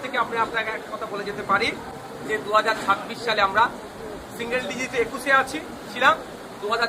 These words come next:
ছাব্বিশে আমরা ডবল ডিজিটে পৌঁছাচ্ছি। তৃণমূল কংগ্রেস দু হাজার একুশ সালের নির্বাচনের পরে আইএসএফ এর পার্টি অফিস তো দূরের কথা, ঠিক আছে, বাড়ি ভাঙচুর করে এই নটোরিয়াস ক্রিমিনাল হিসেবে খ্যাত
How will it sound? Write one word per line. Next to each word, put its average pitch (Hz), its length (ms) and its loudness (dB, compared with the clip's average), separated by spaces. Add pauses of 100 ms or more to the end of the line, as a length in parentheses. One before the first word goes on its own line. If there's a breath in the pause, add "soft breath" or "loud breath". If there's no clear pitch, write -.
ছাব্বিশে 208 340 -2
আমরা 214 120 2
ডবল 190 280 0
ডিজিটে - 280 -4
পৌঁছাচ্ছি। - 480 -6 (680)
তৃণমূল 339 340 6 (100)
কংগ্রেস 285 300 4 (640)
দু 269 80 4
হাজার 294 280 10
একুশ 294 300 0
সালের 262 260 0 (220)
নির্বাচনের 247 540 0
পরে 214 160 2 (440)
আইএসএফ 269 400 6
এর 277 220 4
পার্টি 240 260 4
অফিস 294 280 -2
তো 302 60 -2 (140)
দূরের 240 240 -2
কথা, 220 200 4 (640)
ঠিক 302 140 2
আছে, 339 200 0 (540)
বাড়ি 277 400 8
ভাঙচুর 254 460 0
করে 277 140 4
এই 285 100 2 (600)
নটোরিয়াস 294 380 6 (100)
ক্রিমিনাল 302 320 4
হিসেবে 285 280 2
খ্যাত 277 260 0